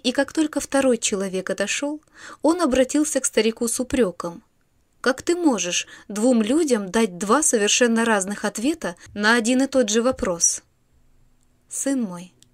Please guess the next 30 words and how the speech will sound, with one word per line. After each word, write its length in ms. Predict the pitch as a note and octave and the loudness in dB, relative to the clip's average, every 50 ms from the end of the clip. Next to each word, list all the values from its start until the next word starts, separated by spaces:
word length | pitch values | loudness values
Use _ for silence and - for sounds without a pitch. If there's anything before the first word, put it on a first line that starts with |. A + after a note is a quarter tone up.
| _ _ - | _ _ -12
говорит 420 | - F#3+ F#3 F3+ F#3 F3+ F3+ - | -6 -6 -6 -4 -6 -8 -8 -10
старик, 560 | - - - G3 F#3+ F#3+ F#3 F3+ - - - _ _ _ _ _ _ _ _ _ _ _ _ _ - | -10 -10 -8 -10 -10 -10 -12 -12 -14 -20 -20 _ _ _ _ _ _ _ _ _ _ _ _ _ -10
«каждый 540 | - A#3 A#3+ C4 C4 A#3+ G3+ F#3 F#3+ F#3 F#3 - - - - _ - | -4 -2 -2 -2 -2 -4 -4 -6 -8 -8 -8 -14 -20 -20 -18 _ -2
носит 420 | A3 A#3 C4 B3+ - - B3 B3+ | 0 0 0 0 0 -2 -2 -2
свой 400 | - - - G#3+ B3 D4 D#4 D4+ | -4 -4 0 2 2 4 4 4
мир 320 | C4 A#3+ A#3+ C4 C4+ - | 2 2 0 0 -2 -2
в 60 | B3 - | -2 0
своем 420 | - - - F#3+ F#3+ F#3 F3+ F3 | 0 0 0 -2 -4 -4 -6 -6
сердце. 580 | - - - F#3 F#3 - - - - - - - _ _ _ _ _ _ _ - | -4 -4 -4 -4 -8 -10 -4 -4 -4 -4 -6 -16 _ _ _ _ _ _ _ -4
Тот, 180 | - C#4+ D4 - | 0 0 0 0
кто 220 | - - - C4+ | -2 0 2 2
в 100 | B3 - | 2 2
прошлом 520 | - - B3+ C4+ C#4 C4 - - A#3 A3+ A3 | 0 2 2 2 2 2 0 -2 0 0 2
не 120 | A3+ A#3 | 2 2
нашел 400 | A#3 A#3 A#3+ - - C4 B3+ A#3 | 2 2 2 2 4 4 4 4
ничего 400 | A3+ A3 G#3 - - A3 G3+ G3 | 2 0 -2 -2 -2 -2 -2 -4
хорошего 580 | - - G#3+ G3+ G#3 G#3 G3 - - F#3 F#3 F#3+ | -4 -2 -4 -2 -2 -2 -4 -4 -4 -4 -6 -6
в 80 | - | -6
тех 240 | - - G3 F#3 - | -6 -6 -6 -6 -8
краях, 540 | - - G3 G3 G3 F#3+ F#3 F3+ F3+ - - - - - - - | -8 -6 -6 -4 -4 -4 -6 -8 -10 -14 -20 -20 -20 -20 -18 -12
откуда 460 | - F#3+ - - - G#3+ G3+ F#3 G3 | -12 -10 -10 -10 -8 -8 -6 -6 -6
он 180 | F#3+ F#3+ F#3 F3+ | -8 -10 -12 -10
пришел, 560 | - F#3+ F#3+ - - - A#3+ C4 C#4 D4 C#4+ _ _ _ _ _ _ _ _ - | -8 -6 -4 -2 -2 0 0 -2 -2 -4 -10 _ _ _ _ _ _ _ _ -10
здесь 420 | G3+ F#3+ F#3+ G3 A#3+ C#4+ - - - - | -10 -8 -2 -2 0 0 0 -2 -4 -6
и 80 | A3+ | -6
тем 260 | - - A#3 A3+ G#3+ | -2 -2 0 0 0
более 300 | G3 G#3+ B3+ C#4 D4 C#4+ | 2 2 2 2 2 0
не 140 | B3+ A3 G#3 | -2 -2 -4
найдет 440 | G3 F#3 F#3 F3+ E3 F3+ F3 E3+ - | -4 -6 -8 -8 -6 -8 -8 -8 -10
ничего. 560 | G3 F3+ - - - F#3+ F3 F3+ F3+ F3+ G3+ | -12 -10 -8 -8 -8 -8 -10 -10 -12 -14 -14